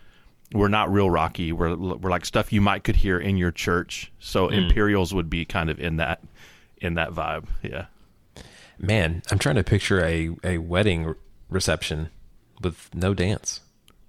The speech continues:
Speaker 2: What did y'all
Speaker 1: Yeah,
Speaker 2: do? Just
Speaker 1: what?
Speaker 2: eat the mints in the bowls?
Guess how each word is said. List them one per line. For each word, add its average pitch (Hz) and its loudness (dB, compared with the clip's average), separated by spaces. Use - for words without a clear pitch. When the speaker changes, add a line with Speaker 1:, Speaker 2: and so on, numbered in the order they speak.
Speaker 2:
What 107 2
did 107 -2
y'all 98 4
Speaker 1:
Yeah, 90 -2
Speaker 2:
do? 117 4
Just 85 2
Speaker 1:
what? - 8
Speaker 2:
eat 98 4
the 98 2
mints 107 4
in 107 2
the 92 4
bowls? 110 2